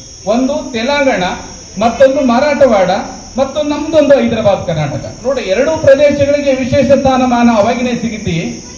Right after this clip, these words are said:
ಆದ್ರೆ ನಮಗ್ ಮಾತ್ರ ಸಿಗ್ಲಿಲ್ಲ. ಕಾರಣ ಏನಂತಂದ್ರೆ ನಾವು ಕೇಳಿಲ್ಲ, ಮತ್ತೆ ನಮ್ಗೆ ಆ ರೀತಿ ಅರಿವಿನೇ ಇರ್ಲಿಲ್ಲ. ಹೋರಾಟ ಮಾಡುವಂತ ಭಾವನೆ ನಮ್ ಭಾಗಕ್ಕೆ ಬಹಳ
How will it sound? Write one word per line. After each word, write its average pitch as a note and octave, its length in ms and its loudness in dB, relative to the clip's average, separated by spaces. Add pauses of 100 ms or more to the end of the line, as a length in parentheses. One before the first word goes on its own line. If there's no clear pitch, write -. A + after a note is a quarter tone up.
ಆದ್ರೆ G3+ 640 0
ನಮಗ್ G#3+ 300 2
ಮಾತ್ರ C4 300 0
ಸಿಗ್ಲಿಲ್ಲ. G#3 440 0 (400)
ಕಾರಣ A#3 260 2
ಏನಂತಂದ್ರೆ G3+ 680 2
ನಾವು E3+ 220 2
ಕೇಳಿಲ್ಲ, G#3+ 500 -4 (440)
ಮತ್ತೆ G3+ 200 2
ನಮ್ಗೆ A#3+ 600 2 (100)
ಆ G3 120 -4
ರೀತಿ B3+ 280 -6
ಅರಿವಿನೇ A#3 340 0
ಇರ್ಲಿಲ್ಲ. A3 440 2 (320)
ಹೋರಾಟ C4 400 2
ಮಾಡುವಂತ G#3 480 2
ಭಾವನೆ G#3 760 -2
ನಮ್ G3 200 -4
ಭಾಗಕ್ಕೆ A3+ 800 -4
ಬಹಳ F#3 220 0